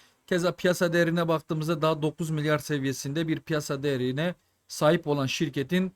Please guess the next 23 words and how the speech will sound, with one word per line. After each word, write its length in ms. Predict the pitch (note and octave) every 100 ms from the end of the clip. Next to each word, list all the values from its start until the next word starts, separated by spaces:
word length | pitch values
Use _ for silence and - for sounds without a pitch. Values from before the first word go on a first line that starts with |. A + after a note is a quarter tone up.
| - - _ -
e, 40 | C#3
önümüzdeki 600 | D3 D#3 E3 D#3+ E3+ E3+
zaman 340 | E3+ F3 E3+
dilimi 260 | D#3 E3 E3
içerisinde 540 | E3+ D3 C3+ F3 F#3
ciddi 580 | C#3+ D3+ - F#3 E3+ E3
potansiyel 680 | D3+ - D3 C#3 F#3 E3 C#3+
barındırabilme 720 | D3 D3 D3 E3 D3 D#3 D#3+
ihtimali 500 | D3 D3 C#3 C#3+ F#3+
yüksek 400 | E3+ C#3 E3 D3
olabilecek. 600 | C3+ C3 B2 B2+ G3+ G#3 _ _ _ _
Tabii 360 | G3 F#3+ F#3 F#3
bu, 440 | D3+ D#3 G3 F#3+ F#3+ _ _ _ _ -
e, 380 | C#3+ C#3 C#3 C#3+
düşünceleri, 800 | F3 F#3+ E3 E3+ F3 F3 E3 - _ _ _ _ _
e, 340 | C3+ C3 B2+ C#3
niye 180 | G3 G3
söylüyorum? 500 | F#3 C#3+ D3+ G3 G3
Çünkü, 500 | E3+ E3+ G3 F#3+ F#3+ - _ _ _ D3
e, 360 | C#3 C3 B2 B2 C3 -
inanılmaz 640 | C#3+ E3+ F3 F3+ G3 F3+
bir 120 | F3+ E3
pazar 500 | - E3 F3+ F#3